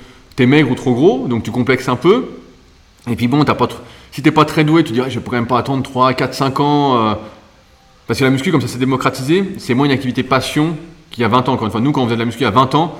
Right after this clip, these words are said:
c'était une activité de marginal. En fait, euh, tu, on disait de la muscu, on disait, ah bon et tout, mais qu'est-ce que tu fais ? Tu sais, c'était mal vu, quoi.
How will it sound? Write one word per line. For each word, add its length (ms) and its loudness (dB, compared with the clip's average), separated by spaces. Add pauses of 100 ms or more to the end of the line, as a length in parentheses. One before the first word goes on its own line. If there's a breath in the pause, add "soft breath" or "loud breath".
(400 loud breath)
c'était 160 -4
une 100 0
activité 340 -4
de 40 2
marginal. 400 -2
En 480 -14
fait, 160 -14
euh, 40 -16 (260)
tu, 100 -18 (340 loud breath)
on 40 -6
disait 220 0
de 40 0
la 80 4
muscu, 260 -2
on 60 2
disait, 140 -2
ah 60 -12
bon 240 -10
et 20 -10
tout, 100 -8
mais 100 -2
qu'est-ce 160 -10
que 60 -18
tu 60 -12
fais ? 160 -4
Tu 100 -4
sais, 60 -6
c'était 160 -6
mal 200 2
vu, 180 -4
quoi. 340 -2